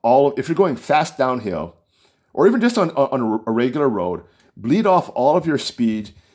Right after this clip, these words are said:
and you're going onto the sidewalk, right? Just say we're not even racing, right? Bleed off all your speed before you take that turn. Don't hit the brake around the corner.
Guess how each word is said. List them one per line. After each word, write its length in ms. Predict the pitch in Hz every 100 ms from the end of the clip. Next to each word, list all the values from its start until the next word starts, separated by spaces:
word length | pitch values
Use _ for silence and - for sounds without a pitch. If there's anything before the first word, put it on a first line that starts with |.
| _ _ -
and 100 | 120
you're 100 | 120
going 140 | 185
onto 120 | 196 185
the 100 | 131
sidewalk, 580 | - 127 101 69 76
right? 200 | 85 92
Just 160 | 120 214
say 100 | 226
we're 80 | 165
not 160 | 175
even 180 | 160 123
racing, 400 | 95 98 - 95
right? 260 | 85 104 - _ _
Bleed 160 | - 247
off 160 | 233 -
all 120 | 156
your 100 | 143
speed 420 | - 123 123 113
before 320 | 113 - 107
you 100 | 107
take 260 | 107 113 101
that 160 | 90 -
turn. 300 | 78 - - _ _ _ _ 123
Don't 280 | 135 185
hit 160 | 156 185
the 60 | 170
brake 360 | 120 135 131 - -
around 280 | 104 101
the 80 | 95
corner. 440 | 90 104 82 -